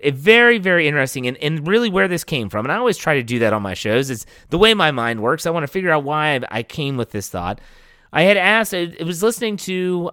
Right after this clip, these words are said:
I think it was Michael Beck, and he made a derogatory comment, and then derogatory is not bad, not, not, not the right word. Let me rephrase that. He made a negative comment about Buddy Johnson. Now, Buddy Johnson was a fourth round pick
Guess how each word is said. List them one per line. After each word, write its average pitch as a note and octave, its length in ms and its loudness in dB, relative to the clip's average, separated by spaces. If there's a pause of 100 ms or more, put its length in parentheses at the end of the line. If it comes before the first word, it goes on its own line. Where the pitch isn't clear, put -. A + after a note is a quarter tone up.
I B2+ 60 -10 (180)
think B3+ 240 -2
it B3 80 -8
was D#3 220 -6
Michael C#3 340 -8
Beck, G2+ 460 -10 (680)
and C3+ 140 -10
he C4+ 540 -4
made F3 280 0
a D3+ 320 0 (360)
derogatory F3 1000 -2
comment, A2 560 -6
and E3+ 140 -10
then G#3 200 -4
derogatory E3+ 640 -4
is F2+ 100 -8
not F#2+ 200 -10
bad, F2 320 -10
not, C3+ 180 -6
not, C3 200 -4
not B2+ 140 -4
the A#2 80 -6
right F2+ 180 -8
word. D2 240 -14 (260)
Let F#3+ 80 -4
me F3+ 120 -2
rephrase G#2 420 -4
that. D2 180 -16 (340)
He B3+ 220 -2
made A3 220 2
a E3+ 60 2
negative F3+ 500 -2
comment A#2 420 -4
about G#2+ 380 -4
Buddy B2 260 -2
Johnson. F#2 400 -8
Now, F2 140 -8
Buddy D#3+ 260 -4
Johnson C#3+ 480 -4
was G#2 140 -8
a G2+ 80 -10
fourth D#3+ 400 -4
round C3+ 260 -4
pick A#2 340 -4